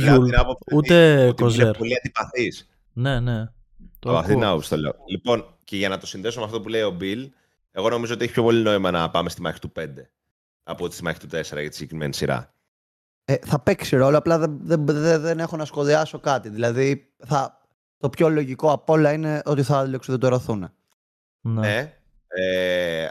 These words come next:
Speaker 1: αυτό θεωρώ. Είναι πολύ σημαντικό για την Μπαρτσελώνα ότι σε, σε ένα από τα πιο βασικά όπλα του Ολυμπιακού, που είναι η δύναμη του Φαλ και αμυντικά και επιθετικά, έχει τον απόλυτο να ρίξει πάνω.
Speaker 3: Έχει απάντηση.
Speaker 1: Μαζί
Speaker 3: Έχει,
Speaker 1: με,
Speaker 3: έχει
Speaker 1: μαζί με τον
Speaker 3: απάντηση.
Speaker 1: Ταβάρες. Έχει απάντηση.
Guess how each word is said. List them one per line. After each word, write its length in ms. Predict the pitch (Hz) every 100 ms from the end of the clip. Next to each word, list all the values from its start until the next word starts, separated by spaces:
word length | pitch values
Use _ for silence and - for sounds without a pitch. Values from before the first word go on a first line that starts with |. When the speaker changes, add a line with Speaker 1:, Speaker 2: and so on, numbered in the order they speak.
| -
Speaker 1:
αυτό 320 | 82 - 113
θεωρώ. 440 | 113 98 85 87 104
Είναι 120 | 104
πολύ 140 | 110
σημαντικό 420 | 110 117 107 101 101
για 100 | 92
την 80 |
Μπαρτσελώνα 880 | 85 85 87 85 85 82 73 67 - _ _ _ _
ότι 920 | 78 78 - 80 78 76 76 71 - 50 57
σε, 420 | 76 - 82 78 69 50 - _ _ _ _ _ _ _ _
σε 180 | -
ένα 100 | 98
από 80 | 98
τα 120 | 101
πιο 160 | 92 104
βασικά 280 | 98 - 101
όπλα 180 | 98 92
του 60 | 90
Ολυμπιακού, 540 | 82 80 78 - 87
που 140 | -
είναι 360 | 90 90 82 76
η 100 | 71
δύναμη 240 | 82 92 90
του 80 | -
Φαλ 240 | 87 85
και 120 | -
αμυντικά 380 | 90 87 78 87
και 100 | 82
επιθετικά, 680 | 85 - 73 - 82 73 67 _ _ _ -
έχει 200 | 95 -
τον 140 | 92
απόλυτο 500 | 87 - 95 78 71
να 120 | 69
ρίξει 200 | 67 -
πάνω. 340 | - 71 69 117
Speaker 3:
Έχει 160 | 147 123
απάντηση. 440 | 127 113 95 -
Speaker 1:
Μαζί 120 | 101
Speaker 3:
Έχει, 100 | 139
Speaker 1:
με, 80 | 160
Speaker 3:
έχει 140 | 143 -
Speaker 1:
μαζί 20 |
με 60 |
τον 100 | -
Speaker 3:
απάντηση. 220 | 143 170 80
Speaker 1:
Ταβάρες. 460 | 76 80 104 143 - _ _ _ _
Έχει 200 | 117 113
απάντηση. 540 | 104 107 90 - -